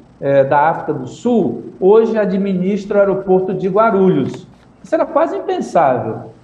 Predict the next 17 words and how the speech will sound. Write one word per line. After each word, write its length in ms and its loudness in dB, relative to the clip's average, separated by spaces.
que 120 -2
um 280 0
aeroporto 640 2
do 120 -2
tamanho 540 0
de 100 -2
Guarulhos 520 2
pudesse 340 -2
ser 80 -2
administrado 1000 -2
por 120 0
uma 100 -2
empresa, 800 0
é, 1200 2
é, 40 -4
africana, 640 0
sul-africana. 920 -4